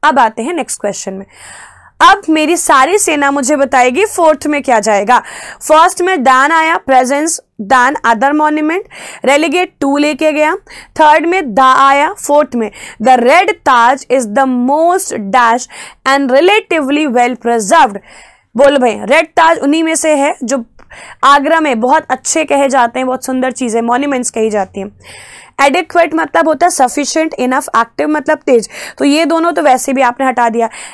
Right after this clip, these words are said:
एफिशिएंट चीज़ें होती हैं, मॉन्यूमेंट की बात करें, हटा दिया, बचा क्या आपके पास? फर्स्ट वाला, यानी कि the most elegant मतलब बहुत प्योर, बहुत अच्छा। ठीक, चलते हैं फर्स्ट, अ, फिफ्थ में।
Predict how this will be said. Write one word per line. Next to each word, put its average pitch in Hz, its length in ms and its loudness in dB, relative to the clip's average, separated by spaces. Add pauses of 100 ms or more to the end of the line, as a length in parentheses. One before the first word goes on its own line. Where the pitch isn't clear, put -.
(120)
एफिशिएंट 381 560 0
चीज़ें 302 440 -2
होती 294 340 -2
हैं, 302 120 -2
मॉन्यूमेंट 277 480 -2
की 285 100 -4
बात 226 260 0
करें, 220 200 0 (360)
हटा 262 280 2
दिया, 269 180 0
बचा 247 280 -2
क्या 294 140 0
आपके 285 180 -4
पास? 311 300 -4
फर्स्ट 220 280 -2
वाला, 196 160 -4
यानी 247 280 -2
कि 294 140 -2
the - 580 -4
most 359 440 0 (180)
elegant 294 760 2
मतलब 247 380 -2
बहुत 285 340 2 (100)
प्योर, 285 320 2
बहुत 240 360 -4 (140)
अच्छा। 240 360 -4 (180)
ठीक, - 180 -2 (640)
चलते 277 300 0
हैं 370 100 -4
फर्स्ट, - 460 -4
अ, 226 260 0
फिफ्थ 277 300 -4
में। 208 140 -8